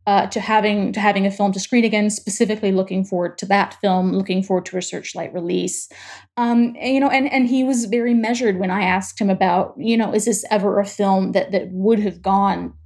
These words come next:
to P V O D? Searchlight Pictures, as we know, has, has been, uh, really committed to the theatrical market. Um, just, you know, speaking from his point of view of the director of the film, he said,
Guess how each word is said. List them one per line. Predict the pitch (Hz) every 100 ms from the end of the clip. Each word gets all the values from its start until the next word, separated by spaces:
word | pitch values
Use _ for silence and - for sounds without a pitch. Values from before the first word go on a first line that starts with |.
| -
to | 233
P | - 202
V | 175 185
O |
D? | 185 240 190 170 - - - - -
Searchlight | - 240 - 202 -
Pictures, | 285 - 226
as | 190
we | 196 190
know, | 214 226
has, | 202 196 180
has | - 190 180
been, | 190 180 190 -
uh, | 180 175 165
really | 190 208 202 196 -
committed | 196 175 190 214 202
to | 214
the | 185
theatrical | 190 196 185 - 196 185 180
market. | 196 226 208 175 - - - - _
Um, | 202 196 202 202
just, | 226 - - _ _ -
you | - 190
know, | 185
speaking | 190 - 208 202 196
from | 202
his | 185 190
point | - 185
of | 185
view | 170 170
of | -
the |
director | 180 185 214 240 190 175 160 -
of | 190 175
the | 180
film, | 190 175 170
he | 190
said, | 190 - 170 175 -